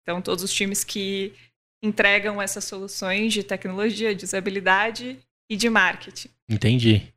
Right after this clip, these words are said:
Speaker 2: Ou seja, você faz o, o, o trilho pra,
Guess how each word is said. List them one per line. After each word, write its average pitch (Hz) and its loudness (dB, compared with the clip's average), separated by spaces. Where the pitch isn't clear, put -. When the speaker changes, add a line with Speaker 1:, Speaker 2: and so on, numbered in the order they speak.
Speaker 2:
Ou 135 10
seja, 131 6
você 120 4
faz 147 0
o, 160 10
o, 135 6
o 123 6
trilho 170 8
pra, 135 -6